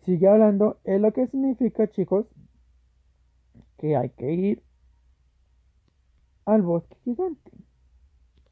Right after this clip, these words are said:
¿Cómo lo haremos? Pues usando vuelo y con una cuerda huida aquí para no tener que salir por todo otra vez y hacer un poco más rápido, agarrarnos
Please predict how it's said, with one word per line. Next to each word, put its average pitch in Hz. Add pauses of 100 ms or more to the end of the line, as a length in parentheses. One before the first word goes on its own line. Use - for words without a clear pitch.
(1120)
¿Cómo 262
lo 262
haremos? 262 (220)
Pues 175 (140)
usando 175
vuelo 214
y 180
con 156
una 160 (100)
cuerda 196
huida 208 (360)
aquí 185 (1000)
para 147 (220)
no 160
tener 196
que 196
salir 175
por 170
todo 175
otra 175
vez 190 (1040)
y 165
hacer 147
un 156
poco 175
más 180
rápido, 185
agarrarnos 175